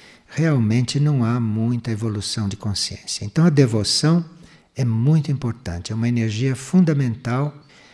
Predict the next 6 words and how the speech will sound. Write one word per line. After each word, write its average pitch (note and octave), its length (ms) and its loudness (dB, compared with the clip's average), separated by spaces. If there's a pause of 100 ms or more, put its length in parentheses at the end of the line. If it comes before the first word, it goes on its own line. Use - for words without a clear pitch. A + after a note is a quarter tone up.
(280)
porque C3+ 500 0
ela C#3 300 -2 (180)
que - 100 -12
tem C3 300 -2
esta A#2 240 -6
persistência - 1400 0